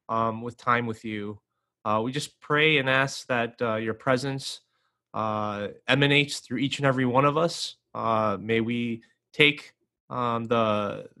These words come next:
the lessons learned here today and apply them to, to our lives, and just always remember, uh, Father God, that you are, uh, our protector,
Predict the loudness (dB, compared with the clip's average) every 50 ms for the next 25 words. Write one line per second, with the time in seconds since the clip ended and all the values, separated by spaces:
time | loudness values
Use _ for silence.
0 | -20 -8 -4 -2 4 4 4 4 4 0 -4 -4 0 2 4 4 4 4 2 2
1 | 2 2 2 0 0 4 4 6 6 6 4 0 -2 2 2 4 4 4 4 2
2 | 0 0 -4 -6 -6 -4 -4 -2 -4 -6 -6 -10 _ _ _ _ _ _ _ -6
3 | 2 4 4 4 6 6 6 6 6 6 2 0 -2 -6 -6 -6 -6 -2 0 2
4 | 2 2 2 0 0 2 2 4 6 6 6 6 6 4 -2 _ _ _ _ _
5 | _ _ -4 -4 2 4 4 6 6 4 2 4 2 2 2 2 0 0 0 0
6 | 2 2 2 2 2 2 2 2 2 2 2 0 -2 -6 _ _ _ _ _ _
7 | _ _ -6 -4 -4 0 2 2 2 2 0 -6 -4 -4 -4 -4 0 2 4 4
8 | 4 4 2 -6